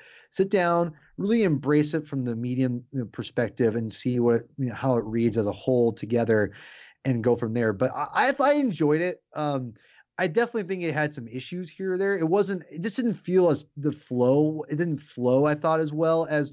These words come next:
his Vader series did, or e-, even as, as much of his, his other series like Lando or, or even Poe Dameron type points. So, um, but again, that being said, I thought everything else was pretty good. Um, I, I,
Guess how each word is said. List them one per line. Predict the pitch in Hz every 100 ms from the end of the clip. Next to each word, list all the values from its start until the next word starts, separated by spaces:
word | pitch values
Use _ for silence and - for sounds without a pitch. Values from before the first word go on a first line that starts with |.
| 135
his | 131 117
Vader | 107 113 127
series | 135 160 160 165 151
did, | 180 185 190 - - - - -
or | 160 156 135 -
e-, | 180 -
even | 196 175 160
as, | 135 151 135 -
as | 135 117
much | 139 139
of | 131
his, | 98 - _ -
his | 117 120
other | 117 131
series | - 147 147
like | 127
Lando | 107 117 123 131 127
or, | 113
or | 104 117
even | 123 110
Poe | 95 123
Dameron | 113 110 120 131 127
type | - 143 143
points. | 165 175 170 - - - - - -
So, | - 180 180 180 170 -
um, | 156 151 147 135 - -
but | 175
again, | 185 180 127
that | 202 247
being | 208 151
said, | 175 151
I | 143
thought | 151 160 151
everything | 156 160 131
else | 139
was | 120
pretty | - 131
good. | 110 127 131 131 127 _ _ - - _ -
Um, | 135 123 113 104 98 -
I, | 131 - _
I, | -